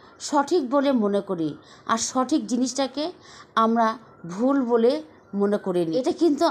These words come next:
আমাদের বড় একটা দোষ। এটা ভাবলে তুমি অবাক হয়ে যাবে। পেটের ক্ষুধা থেকে চোখের ক্ষুধা ভয়ঙ্কর, এবং চোখের ক্ষুধা থেকে মানসিক ক্ষুধা বা মনের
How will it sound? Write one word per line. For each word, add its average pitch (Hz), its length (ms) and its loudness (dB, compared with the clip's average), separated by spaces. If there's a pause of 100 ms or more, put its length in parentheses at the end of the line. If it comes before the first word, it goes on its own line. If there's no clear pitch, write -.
(120)
আমাদের 226 340 2 (480)
বড় 240 200 4 (180)
একটা 240 200 -2
দোষ। 156 380 -4 (1300)
এটা - 200 0
ভাবলে 254 460 -2
তুমি 349 260 0 (640)
অবাক 220 340 2 (120)
হয়ে 196 160 0
যাবে। 147 340 -2 (1000)
পেটের 339 320 2 (120)
ক্ষুধা 254 300 0
থেকে 254 460 -2 (460)
চোখের 285 320 0 (100)
ক্ষুধা 254 320 0 (540)
ভয়ঙ্কর, 190 680 0 (520)
এবং 262 180 4 (180)
চোখের 294 360 2
ক্ষুধা 359 260 0
থেকে 339 320 0 (480)
মানসিক 302 640 2
ক্ষুধা 262 360 0 (440)
বা 240 80 4 (140)
মনের 277 300 2